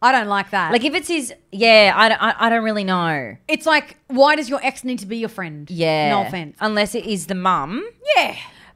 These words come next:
Speaker 2: But even still, like, we don't be calling our ex-wife then, like, sweetie, if we're divorced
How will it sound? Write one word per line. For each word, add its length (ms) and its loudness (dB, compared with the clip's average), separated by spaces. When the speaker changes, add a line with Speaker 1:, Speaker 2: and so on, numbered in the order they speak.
Speaker 2:
But 240 4
even 340 -6
still, 560 -4
like, 260 -4
we 80 -10
don't 280 -6
be 80 -14
calling 320 -10
our 180 -2
ex-wife 1000 -6
then, 500 -12
like, 320 -6
sweetie, 560 -16
if 140 -18
we're 100 -10
divorced 720 -12